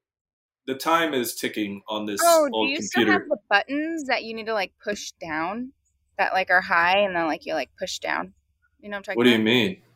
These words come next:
Speaker 2: My buttons are flat, basically, on, 'cause I have a twenty nineteen, so my buttons are flat. But when I go on my husband's old twenty fifteen, it's like you have to, like, push in the button.
Speaker 1: I mean, all I have here is, like, a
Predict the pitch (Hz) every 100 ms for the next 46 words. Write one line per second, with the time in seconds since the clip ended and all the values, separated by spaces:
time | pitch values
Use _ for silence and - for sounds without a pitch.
0 | _ _ _ _ 226 254 247 262 269 311
1 | 302 - 226 247 180 - _ _ _ _
2 | 196 180 - - 147 98 190 _ 196 196
3 | - 220 214 214 208 - 214 202 196 196
4 | 196 196 208 202 190 190 - 196 180 -
5 | 151 175 196 190 190 185 202 196 190 175
6 | 185 190 175 185 185 180 175 196 170 -
7 | 185 - 180 170 - 160 - _ 196 170
8 | - 170 147 _ 185 - - 180 175 170
9 | 156 - 147 139 131 131 151 156 135 135
10 | 135 135 117 107 113 110